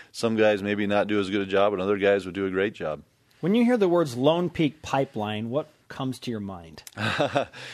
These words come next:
Speaker 1: You know what? It was never, uh, it was never intended to be like that, um, but it's worked out well, I think, for everybody.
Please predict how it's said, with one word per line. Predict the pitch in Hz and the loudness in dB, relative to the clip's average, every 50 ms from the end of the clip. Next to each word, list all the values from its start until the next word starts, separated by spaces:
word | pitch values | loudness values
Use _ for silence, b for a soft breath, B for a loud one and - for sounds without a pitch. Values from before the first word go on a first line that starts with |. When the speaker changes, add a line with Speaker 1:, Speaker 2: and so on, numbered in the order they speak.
| B B B B B B | B B B B B B
Speaker 1:
You | - 123 117 | -4 2 4
know | 120 123 120 | 6 6 6
what? | 120 127 127 117 | 6 6 4 4
It | 117 | 2
was | 110 101 110 | 2 2 4
never, | 123 127 120 113 113 110 110 | 4 4 6 6 6 6 6
uh, | 104 101 101 95 92 90 90 87 80 B B B | 4 4 4 2 0 0 -2 -4 -8 B B B
it | - 113 | 0 2
was | 110 104 | 2 4
never | 120 131 131 127 120 | 4 4 6 6 4
intended | 110 104 - - 123 123 117 107 | 2 2 2 2 2 2 2 0
to | 107 | 0
be | 101 113 117 | 0 2 4
like | 113 110 110 107 - | 6 6 4 4 4
that, | - 104 104 113 131 - - _ - - | 4 4 4 4 2 0 -4 _ -6 -2
um, | 98 95 95 95 95 92 92 92 | 0 2 2 2 2 0 0 0
but | 92 98 92 | 0 0 0
it's | - - | 0 0
worked | 107 104 98 - | 0 0 2 4
out | 107 104 98 104 | 4 4 4 4
well, | 110 135 143 107 - _ _ - | 2 2 0 -2 -6 _ _ -8
I | 104 | -4
think, | 101 101 95 | -4 -4 -4
for | - - 98 101 | -2 0 0 0
everybody. | 120 143 143 95 85 82 78 78 80 | 2 0 -2 -2 -2 -2 -4 -4 -8